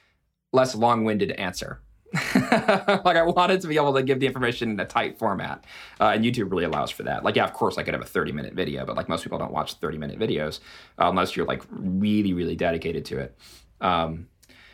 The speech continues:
anyway, so I started the channel. Um, it took me about a month or a month and a half before I even s-, released my first video to, like, come up with a name for it.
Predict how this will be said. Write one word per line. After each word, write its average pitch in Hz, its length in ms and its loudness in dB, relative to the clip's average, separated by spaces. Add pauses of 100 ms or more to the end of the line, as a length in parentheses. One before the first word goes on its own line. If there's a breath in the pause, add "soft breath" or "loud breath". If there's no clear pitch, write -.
(640 soft breath)
anyway, 80 380 0
so 110 560 2 (460)
I - 80 2
started 165 280 2
the 156 60 0
channel. 117 580 0 (160)
Um, 87 460 -2 (840)
it 113 120 0
took 190 120 -4
me 156 200 2
about 90 300 2
a 82 60 0
month 104 540 -2
or 92 80 2
a 92 60 0
month 98 180 0
and 90 80 -2
a 90 40 -4
half 95 440 -4
before 101 280 0
I 95 60 0
even 92 160 -4
s-, - 160 -10
released 98 200 -2
my 92 100 -4
first 90 200 -2
video 95 180 -2
to, - 60 -2
like, - 120 -6
come 95 140 -2
up 85 80 -4
with 87 100 -6
a 82 60 -6
name 90 280 -6
for 104 280 -2
it. 95 120 -6